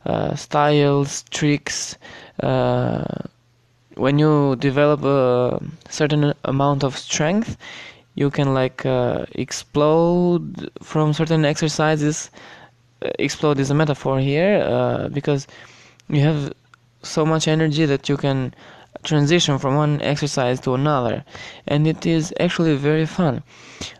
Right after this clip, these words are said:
But not only calisthenics can be very fun, but also going to the gym. When you go to the gym, it is like a, maybe it is like a small room. It is a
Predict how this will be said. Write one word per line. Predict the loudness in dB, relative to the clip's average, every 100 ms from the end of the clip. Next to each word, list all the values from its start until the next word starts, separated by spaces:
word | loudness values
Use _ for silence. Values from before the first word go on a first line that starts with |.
| _ -20 _
But | -2 -2 -2 -2
not | 0 2 2
only | 2 2
calisthenics | 2 0 0 0 0
can | 0 0
be |
very | 2 0
fun, | 0 -2 0
but | -2 -4 -12 _ _
also | -2 0 0
going | 2 2 2
to | 0
the | -2
gym. | 0 0 2
When | 2
you | 2
go | 2
to | 0
the | 0
gym, | 0 0 -2 -4 -12 -16 -6
it | -2
is | 0 -2 -6 -2
like | -2 0
a, | 0 2 0 0 -2 -4 -10 _
maybe | -4 2 2 2 0 0
it | 0
is | -2
like | 0 -2 -2
a |
small | -6 -2 0 2
room. | 2 2 0
It | -2 -2
is | 0 0 -2 -10 -20 -20 -20 -20 -20 -20 -20 -20 _ _ _ _ -2
a | 2 2 2 2 0 -2